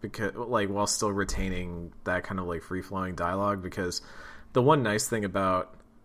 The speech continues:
Mass Effect one through three is that you kinda, like, it's, the dialogue is very formulaic. You're going to understand when it presents you a wheel, like,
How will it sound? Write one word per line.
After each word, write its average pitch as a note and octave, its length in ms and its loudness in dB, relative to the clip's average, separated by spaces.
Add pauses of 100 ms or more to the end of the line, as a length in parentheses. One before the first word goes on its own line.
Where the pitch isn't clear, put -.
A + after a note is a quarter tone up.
(120)
Mass F#2 300 2
Effect F#2 540 -4
one A2 260 -4
through F#2+ 180 -6
three C3+ 420 6
is G2 180 2
that F#2+ 300 0
you G2+ 120 -6
kinda, G#2+ 680 -2
like, G#2 420 -2
it's, - 280 -2 (760)
the B2 100 0
dialogue A#2+ 440 6
is G#2 100 -2
very F#2+ 220 2
formulaic. E2+ 680 -4
You're E2+ 140 -6
going F#2 180 -2
to - 140 -4
understand F2 800 -4
when F#2+ 200 -6
it - 120 -8
presents F#2 420 -2
you F#2 120 0
a E2+ 40 -2
wheel, F2 480 -4
like, F2 300 -2